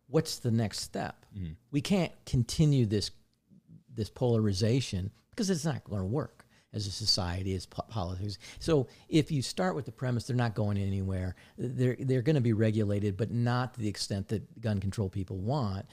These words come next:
Speaker 1: the extreme gun control people. So, you know, you gotta take that next step. And you have to have politicians take this step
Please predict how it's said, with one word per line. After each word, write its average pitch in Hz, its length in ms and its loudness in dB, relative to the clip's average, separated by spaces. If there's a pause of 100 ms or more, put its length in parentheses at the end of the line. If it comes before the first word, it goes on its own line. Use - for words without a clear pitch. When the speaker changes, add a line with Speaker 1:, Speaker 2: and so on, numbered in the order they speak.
(140)
Speaker 1:
the 123 80 -2
extreme 117 480 4
gun 90 240 2
control 92 280 -8
people. 95 440 -4 (220)
So, 147 320 2 (260)
you 170 100 -4
know, 156 180 0
you 165 120 -2
gotta 170 200 2
take 170 240 0
that 131 140 -4
next 131 240 -4
step. - 380 -4 (120)
And 127 280 2 (640)
you 151 120 2
have 143 120 2
to 143 80 0
have 117 120 -2
politicians 117 720 -2
take 101 240 -2
this 95 120 -6
step 92 360 -6